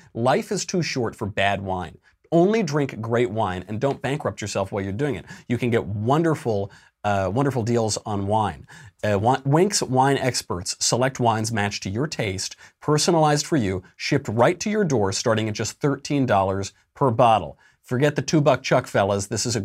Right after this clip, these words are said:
this is twenty eighteen. Treat yourself white, right, <laughs> right with wine. Life is too short. There is nothing like coming home to a delicious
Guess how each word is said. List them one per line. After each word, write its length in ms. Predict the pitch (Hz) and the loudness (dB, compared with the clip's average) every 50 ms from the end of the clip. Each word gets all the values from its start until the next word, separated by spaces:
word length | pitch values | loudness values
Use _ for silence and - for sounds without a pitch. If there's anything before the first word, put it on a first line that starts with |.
| - | -6
this 220 | - 120 127 113 - | -4 -2 -2 -2 -2
is 100 | 113 - | -4 -4
twenty 300 | - - 147 139 135 135 | -4 0 2 2 4 4
eighteen. 320 | - - - 127 113 104 | 2 2 0 -2 -4 -4
Treat 240 | - - 139 127 - | -2 -2 -2 -2 -2
yourself 340 | 123 123 - 127 110 101 - | -2 -2 0 0 0 0 0
white, 300 | 107 107 101 95 98 - - - - - | 0 0 0 0 -2 -6 -10 -20 -12 -4
right, 420 | - 120 139 139 120 92 98 - - _ _ - | 2 4 4 4 4 2 -2 -6 -10 _ _ -8
<laughs> 440 | - 165 - - - 208 190 - - | -6 -6 -6 -8 -10 -12 -16 -10 -2
right 280 | 120 135 135 117 107 101 | 0 2 2 2 2 0
with 200 | 104 110 104 120 | -2 -2 0 2
wine. 340 | 117 113 101 87 82 87 - - - - _ _ _ - | 2 2 2 0 -2 -4 -8 -12 -16 -20 _ _ _ -2
Life 280 | 107 113 120 120 - | 2 2 4 4 2
is 100 | 127 107 | 0 0
too 120 | - 127 107 | 0 0 0
short. 300 | - - 101 82 - - _ - - - - _ | 0 -2 -4 -4 -6 -10 _ -20 -20 -20 -6 _
There 140 | - 120 117 | 2 4 4
is 120 | 110 123 | 4 4
nothing 300 | 143 156 165 160 185 170 | 4 4 4 4 4 4
like 160 | 160 143 127 | 4 4 2
coming 240 | - 151 131 123 113 | 2 0 0 0 0
home 140 | 123 113 107 | 0 -2 -2
to 100 | - 120 | -2 -2
a 40 | 101 | -2
delicious 800 | 107 107 95 95 98 113 139 147 - - - - - - - | 0 0 -2 -2 -2 -2 -2 -4 -4 -8 -10 -10 -10 -10 -10